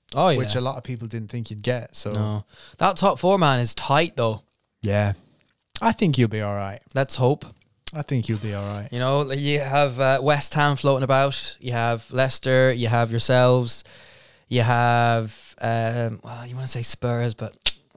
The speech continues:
Speaker 1: oh, I don't know now. I did put
Speaker 2: Yeah.
Speaker 1: Spurs in the top four, but
Speaker 2: No.
Speaker 1: I don't think so.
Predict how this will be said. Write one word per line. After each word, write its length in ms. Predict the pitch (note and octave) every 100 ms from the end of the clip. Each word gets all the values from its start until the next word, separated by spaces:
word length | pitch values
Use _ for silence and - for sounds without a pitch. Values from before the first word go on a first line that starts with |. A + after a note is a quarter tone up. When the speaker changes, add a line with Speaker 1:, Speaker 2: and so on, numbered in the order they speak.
| _ - - -
Speaker 1:
oh, 240 | G1+ -
I 40 | -
don't 200 | - G#2 G2+
know 120 | G#2+
now. 260 | A2 A2 G#2+
I 60 |
did 140 | A#2+ G#2
put 60 | G2+
Speaker 2:
Yeah. 40 |
Speaker 1:
Spurs 320 | G2 B2+ B2+ A#2
in 40 |
the 60 | A2
top 220 | B2 F#2+
four, 260 | B2 A#2
but 260 | A2 A2+ - _ _ _ _ _ _ _ _ _ _ -
Speaker 2:
No. 160 | G2+ F#2+ G2 _ - - - - _ _
Speaker 1:
I 80 | A#2+
don't 220 | A#2+ A#2+
think 200 | A#2 A#2
so. 280 | G#2+ A2 A2